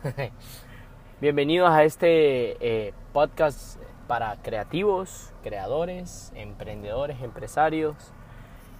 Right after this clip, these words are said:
y personas de la raza, etcétera. Todos esos, eh, todas esas personas que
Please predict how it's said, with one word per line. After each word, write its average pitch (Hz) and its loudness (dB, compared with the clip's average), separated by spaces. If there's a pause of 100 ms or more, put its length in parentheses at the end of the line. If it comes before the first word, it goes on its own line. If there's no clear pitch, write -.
(220)
y 117 -10
personas 131 -4
de 123 2
la 107 -2
raza, 135 -2
etcétera. 113 -8 (200)
Todos 127 -4
esos, 113 -6 (960)
eh, - -18 (120)
todas 117 -4
esas 120 -10
personas 120 -12
que 107 -10